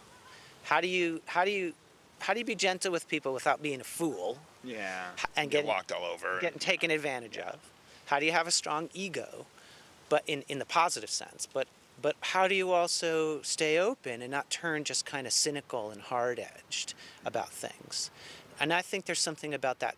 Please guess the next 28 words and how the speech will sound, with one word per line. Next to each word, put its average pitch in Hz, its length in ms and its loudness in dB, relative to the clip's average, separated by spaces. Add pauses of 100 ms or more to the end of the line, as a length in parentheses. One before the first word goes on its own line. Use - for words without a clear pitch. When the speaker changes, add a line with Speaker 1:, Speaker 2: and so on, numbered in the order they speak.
(140)
Speaker 1:
It's - 140 4
like 175 200 0 (360)
th-, 151 220 -2
there 165 120 4
was 160 120 2
a 151 60 -2
sensibility 156 920 2
that 160 160 -2
they 160 140 0
were 160 100 0
trying 156 280 -2
to 151 60 -4
work 147 260 -4
through 156 280 -2 (400)
that - 200 -4
we 135 160 -2
might 131 360 0 (120)
try 120 360 0 (120)
to, 110 500 -8 (1000)
um, 104 340 -2 (880)
keep - 260 -2
in 120 120 -2
mind 120 360 -2
or 110 60 -2
bring 127 460 0
or 101 100 -6
model 117 680 2
or, 104 160 -8